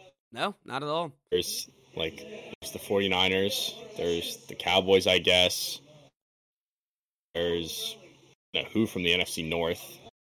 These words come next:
Speaker 1: The
Speaker 2: The
Speaker 1: Lions?
Speaker 2: N F C South is a train wreck. Maybe the Lions, yeah. So,
Speaker 1: No.
Speaker 2: it's, there's still, like, it's still gonna be wide open. They're still gonna enter the season, next season,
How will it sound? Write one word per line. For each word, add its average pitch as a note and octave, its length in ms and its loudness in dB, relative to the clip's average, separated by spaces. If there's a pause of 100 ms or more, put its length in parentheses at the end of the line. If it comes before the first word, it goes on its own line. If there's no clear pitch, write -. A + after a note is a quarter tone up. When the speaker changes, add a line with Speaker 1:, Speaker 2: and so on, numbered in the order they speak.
(920)
Speaker 1:
The - 60 -14
Speaker 2:
The A#2+ 80 -14
Speaker 1:
Lions? E3 300 4
Speaker 2:
N - 20 6
F - 80 2
C E3 100 -2
South G2 560 6
is F#2 140 -2
a F2+ 40 0
train F2+ 400 2
wreck. F#2 320 2
Maybe G#2 300 8
the G#2+ 120 8
Lions, A2 500 8
yeah. F#2+ 360 8 (1000)
So, G#2 300 8
Speaker 1:
No. F#2 60 -6 (220)
Speaker 2:
it's, A2+ 240 2
there's A#2+ 260 4
still, F3 400 10
like, C3 240 10
it's A#2 120 2
still D3 160 8
gonna C#3 100 6
be B2 100 8
wide A#2 280 8
open. B2+ 340 6
They're A2+ 140 6
still A#2+ 480 10 (500)
gonna D#2 140 0
enter A2+ 240 4
the G2+ 100 2
season, A2 340 0
next G#2 200 2
season, G#2 480 4